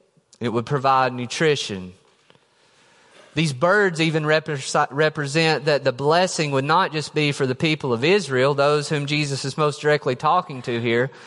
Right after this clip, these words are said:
But in the Bible, we see this is a reference, a metaphor to the fact that Gentiles, that people even outside where the expectation that the kingdom will come, would experience this.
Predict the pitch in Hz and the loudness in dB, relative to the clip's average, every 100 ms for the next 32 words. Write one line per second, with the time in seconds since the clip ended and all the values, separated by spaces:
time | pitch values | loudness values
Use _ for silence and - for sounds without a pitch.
0 | - - - - 175 165 160 170 185 165 | -20 -20 -8 -2 0 2 4 2 2 0
1 | 156 - 165 160 160 160 156 147 135 156 | -2 0 0 2 0 0 0 0 2 2
2 | 170 156 139 139 135 160 180 - 147 139 | 2 -2 -4 -2 0 2 0 0 0 2
3 | 131 - 156 151 131 139 131 139 175 185 | 0 0 2 2 2 -2 0 -2 0 0
4 | 160 123 113 110 135 107 170 156 156 151 | 0 2 0 0 -2 0 -2 0 -2 -2
5 | 135 - 170 220 - - 143 139 147 160 | -2 0 2 0 -2 0 2 2 0 0
6 | 151 151 160 156 - 139 - 151 151 156 | 2 2 2 0 0 0 0 0 0 -4
7 | 135 135 131 160 151 143 135 165 160 151 | -4 -4 -2 -2 -2 -4 -2 0 2 0
8 | - - - 160 151 117 - 160 151 143 | -6 -18 -4 0 0 -2 -4 -2 0 2
9 | 131 - - 127 117 98 - - | 0 -4 -2 0 0 -2 -8 -10